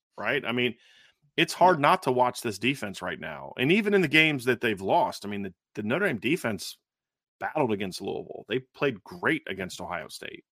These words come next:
Speaker 1: you know, so,
Speaker 2: Yep.
Speaker 1: especially from a perception standpoint. So the kids are gonna look at that and be like, "Man, I wanna play in that." And it's been a, a, it's been a minute since Notre Dame really had that kind of defense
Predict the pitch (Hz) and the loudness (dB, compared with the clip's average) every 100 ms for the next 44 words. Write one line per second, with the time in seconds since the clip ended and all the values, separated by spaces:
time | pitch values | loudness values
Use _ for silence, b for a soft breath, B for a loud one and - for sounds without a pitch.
0 | _ - 95 98 - 135 - 113 120 185 | _ -8 -6 -4 0 -2 -2 -4 2 2
1 | 160 143 113 - - 175 - - 92 - | 2 2 2 0 2 4 4 -2 -8 -8
2 | 82 76 - 78 - _ _ _ _ _ | -10 -10 -12 -14 -14 _ _ _ _ _
3 | _ _ _ _ _ - 147 139 131 175 | _ _ _ _ _ 0 4 4 6 4
4 | 220 220 143 165 151 127 110 104 98 - | 4 2 4 4 2 2 4 2 2 -4
5 | - 107 202 - - 135 113 87 78 - | -4 -2 -2 -4 -2 -2 -2 -4 -10 -10
6 | - 110 135 - 120 220 - - 127 101 | -6 -2 -2 2 4 6 4 2 -2 0
7 | 131 - 104 185 208 143 139 135 - 120 | -2 -2 0 2 4 2 2 0 -4 -6
8 | 127 135 135 120 120 120 104 127 123 113 | 0 2 2 0 0 -2 2 2 2 -2
9 | - 120 110 92 113 104 98 90 - - | -2 -4 -4 -6 -10 -8 -10 -10 -12 -14